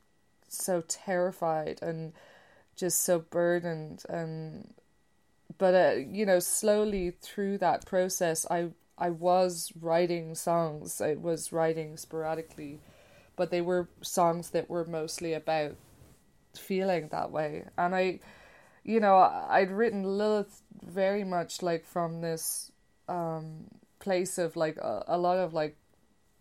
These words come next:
energy and, like, anger and,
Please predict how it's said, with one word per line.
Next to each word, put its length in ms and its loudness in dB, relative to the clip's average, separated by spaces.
energy 760 -4
and, 260 -10
like, 240 -8
anger 760 -2
and, 400 -10